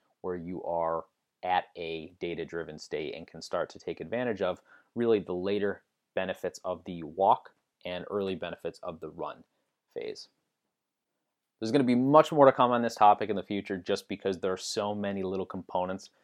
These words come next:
within the crawl, walk, run progression that are worth talking about. Uh, so for now, again, just keep in mind, I really wanna get across that there is this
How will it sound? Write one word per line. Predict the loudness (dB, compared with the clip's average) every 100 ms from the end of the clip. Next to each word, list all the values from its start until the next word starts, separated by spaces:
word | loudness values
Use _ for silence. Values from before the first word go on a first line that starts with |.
| _ _ _ _
within | -4 2 2 2
the |
crawl, | 2 10 10 12
walk, | 10 8 6
run | 0 0
progression | -4 -10 4 6 6 2 -6 -8 _ _ _
that | 2 4
are | 4
worth | 0 -2 2
talking | 2 4 0
about. | -4 2 2 2 _ _ _ -8
Uh, | -6 -6 -12 _
so | 0 2 2 -2 _
for | -2 4
now, | 8 8 4 0 _
again, | -12 0 0 0
just | -8
keep | -4 -4
in | 2
mind, | 2 4
I |
really | 2 2
wanna | 0 -2
get | 0 0
across | 6 6 6 4
that | -2 0
there | -2 -2
is | -4 -6
this | -6 -4 -6